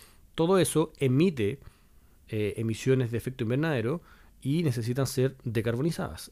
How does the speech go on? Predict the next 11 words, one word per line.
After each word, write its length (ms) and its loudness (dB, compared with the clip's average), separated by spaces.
Algunas 440 4
de 80 2
ellas 240 2
van 100 0
a 60 -2
poder 160 0
ser 160 -2
decarbonizadas 640 -4
con 140 -4
electricidad 500 -6
directa 420 -2